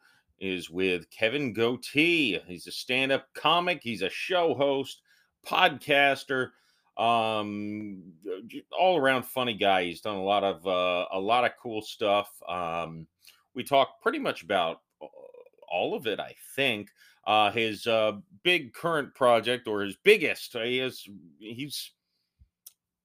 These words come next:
kinda like me, but, you know, probably funnier. Uh, <laughs> but, but his biggest current project is, uh, the podcast Gutting the Sacred Cow,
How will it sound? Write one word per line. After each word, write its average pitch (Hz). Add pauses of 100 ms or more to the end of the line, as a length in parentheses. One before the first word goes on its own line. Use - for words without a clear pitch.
kinda 175
like 131
me, 147 (120)
but, 104 (560)
you 104
know, 101
probably 101
funnier. 165 (320)
Uh, 117
<laughs> 110
but, - (440)
but 151
his 151
biggest 185
current 156
project 123 (340)
is, 117
uh, 113
the 101
podcast 107
Gutting 127
the 104
Sacred 117 (280)
Cow, 98